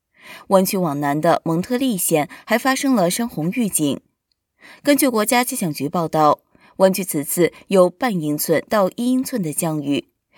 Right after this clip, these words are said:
一些地方的总雨量可能超过一点五英寸。沿海局部地区会有雷暴和大风。预计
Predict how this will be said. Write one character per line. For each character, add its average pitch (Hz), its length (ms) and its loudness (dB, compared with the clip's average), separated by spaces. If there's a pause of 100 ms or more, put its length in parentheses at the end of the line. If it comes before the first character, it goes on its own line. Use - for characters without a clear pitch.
(200)
一 285 100 0
些 294 140 0
地 262 160 0
方 254 180 0
的 196 160 0
总 160 260 -2
雨 208 200 0
量 151 260 2
可 - 160 -4
能 151 140 0
超 160 180 -2
过 160 240 0
一 220 100 -2
点 214 240 -2
五 156 140 -4
英 165 240 -4
寸。 156 320 0 (680)
沿 254 140 2
海 220 220 0
局 190 140 -4
部 196 100 -2
地 175 220 -2
区 - 280 -2
会 180 220 2
有 151 160 4
雷 147 220 0
暴 180 260 0
和 165 140 -8
大 170 200 -4
风。 214 340 -4 (580)
预 175 160 0
计 160 260 0